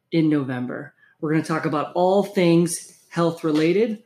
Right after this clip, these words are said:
We're gonna talk about all sorts of health information, as well as get through all sorts of terrible health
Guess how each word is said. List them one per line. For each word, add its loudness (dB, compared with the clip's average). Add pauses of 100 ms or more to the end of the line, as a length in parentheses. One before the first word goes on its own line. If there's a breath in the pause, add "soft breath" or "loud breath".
(120)
We're -12
gonna -8
talk -10
about -10
all -2
sorts -8
of -14
health -6
information, 0 (400 loud breath)
as -6
well 2
as -2
get 0
through 0 (340 soft breath)
all 0
sorts -4
of -14
terrible -4 (220 soft breath)
health -6